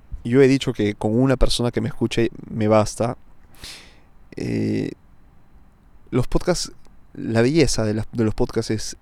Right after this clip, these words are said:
es esto, ¿no? Es compartir, es crear comunidades, es poder debatir, es poder, eh, aprender. Y yo creo que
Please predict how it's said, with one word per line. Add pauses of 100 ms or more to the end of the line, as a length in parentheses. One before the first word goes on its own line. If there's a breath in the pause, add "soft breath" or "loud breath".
(220)
es
esto,
¿no?
Es
compartir, (1160 soft breath)
es
crear
comunidades, (440)
es
poder (880 soft breath)
debatir,
es
poder, (520)
eh,
aprender. (1120 soft breath)
Y
yo
creo
que